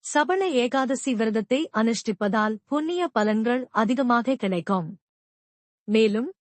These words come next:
அடையாத்த வாழ்க்கை பிரச்சனைகள் நீங்கி, ஆத்மா சுத்தி கிடைக்கும். ஐந்து, மகாலயமுடன் தொடர்பு. இந்த விரதம் முன்னோர்களின் ஆன்மா சாந்தி பெறவும் உதவுவதாக கூறப்படுகிறது.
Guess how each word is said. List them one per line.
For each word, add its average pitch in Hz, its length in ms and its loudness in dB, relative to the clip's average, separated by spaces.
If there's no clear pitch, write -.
அடையாத்த 349 600 0
வாழ்க்கை 220 480 0
பிரச்சனைகள் 233 600 0
நீங்கி, 208 560 -2
ஆத்மா 311 500 0
சுத்தி 240 360 -4
கிடைக்கும். 180 580 -4
ஐந்து, 254 560 -2
மகாலயமுடன் 285 840 -2
தொடர்பு. 196 560 -2
இந்த 262 320 2
விரதம் 247 440 2
முன்னோர்களின் 240 720 2
ஆன்மா 277 460 0
சாந்தி 294 500 -2
பெறவும் 240 460 0
உதவுவதாக 220 800 0
கூறப்படுகிறது. 185 880 0